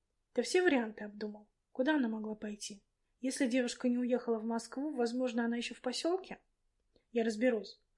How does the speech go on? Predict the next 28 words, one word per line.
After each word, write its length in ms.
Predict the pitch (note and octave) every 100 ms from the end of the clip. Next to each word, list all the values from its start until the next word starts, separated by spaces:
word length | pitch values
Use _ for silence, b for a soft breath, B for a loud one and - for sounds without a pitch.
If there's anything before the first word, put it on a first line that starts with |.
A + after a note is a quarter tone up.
| _ _
Только 240 | - - B3+
мне 180 | C4+ B3
зубы 240 | B3 A3
не 100 | G#3+
заговаривай. 640 | A#3+ B3 C4+ D4+ G#3+ F#3 _ _
Отвечай 420 | - D4+ D4+ A#3+
на 80 | G3+
вопрос. 440 | G#3 - G#3+ - _ _ _ b b b -
Как 180 | F#4+
хочешь. 600 | - D4+ C#4+ B3 G#3+ - _ _ _ _ _ _ _ _ _ B B B B -
Я 260 | A#3 D4+
думаю. 400 | D4+ B3 G#3 G3+ - _ _ _ _ _ _
Только 240 | - A#3+ D4+
ты 140 | D#4+
не 120 | D4+
кричи 400 | D4+ D#4+ D#4+ -
на 120 | A#3 A3
меня 260 | G#3 F#3 -
и 60 |
не 120 | B3 C4
ругайся. 580 | C#4+ A#3+ G3 - - _ _ _ _ _ _ _ _ _ _ _ _
Говори 360 | A#3 A#3+ E4+ D4+
уже, 300 | A3+ G3+ - _ A#3+
я 80 |
сейчас 260 | A3+ B3 B3
с 100 | -
ума 160 | C#4 A#3
сойду. 380 | G#3+ G#3 F#3+